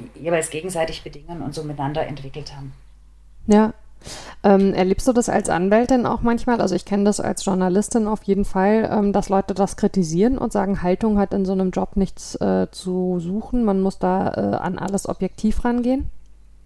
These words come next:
Speaker 1: Äh, zum Glück relativ wenig. Ich glaube, dadurch, dass ich als Rechtsanwältin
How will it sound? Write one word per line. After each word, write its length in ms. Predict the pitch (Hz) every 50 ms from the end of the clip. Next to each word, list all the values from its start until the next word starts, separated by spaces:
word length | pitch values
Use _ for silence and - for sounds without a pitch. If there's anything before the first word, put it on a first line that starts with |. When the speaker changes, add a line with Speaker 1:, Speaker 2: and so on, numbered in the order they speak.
| - - - - - - - - -
Speaker 1:
Äh, 260 | - 202 196 196 190
zum 180 | 190 240 226 220
Glück 300 | 240 233 262 254 - 240
relativ 600 | 185 185 196 247 269 269 - 262 240 - - -
wenig. 480 | 202 196 233 254 302 320 320 320 - - -
Ich 160 | - - -
glaube, 640 | 226 208 202 185 208 240 247 254 254 247 233 - - - - -
dadurch, 400 | 208 196 220 233 247 240 226 -
dass 240 | 208 202 202 - -
ich 280 | 214 - - - -
als 300 | 190 202 196 196 196 -
Rechtsanwältin 800 | 185 208 220 - - 233 226 214 208 208 208 208 208 196 196